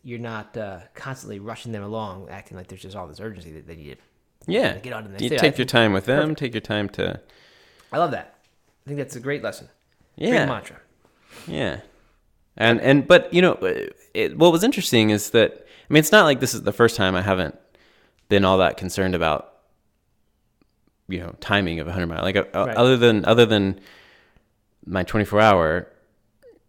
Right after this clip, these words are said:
Speaker 2: you know, time was, like, never a huge goal for me. It was
Speaker 1: Right.
Speaker 2: much more about finishing.
Speaker 1: Right.
Speaker 2: Um, but for whatever reason, this time, just, like,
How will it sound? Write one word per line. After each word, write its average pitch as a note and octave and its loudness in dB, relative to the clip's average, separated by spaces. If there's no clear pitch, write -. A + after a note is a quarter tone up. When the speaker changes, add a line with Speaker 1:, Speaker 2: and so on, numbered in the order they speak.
Speaker 2:
you G2+ -4
know, F2 -2
time A2+ 4
was, F#2 -4
like, E2+ -8
never F2+ 0
a E2 -2
huge - -6
goal C#2 -2
for - -10
me. A1 -10
It E2+ -6
was F2 -4
Speaker 1:
Right. - -8
Speaker 2:
much G2 2
more F#2 -2
about E2+ -6
finishing. - -10
Speaker 1:
Right. G2 -14
Speaker 2:
Um, F2+ -6
but - 4
for C#3 2
whatever D#3 6
reason, C3 0
this B2 -2
time, G2 -2
just, - -8
like, F#2+ -2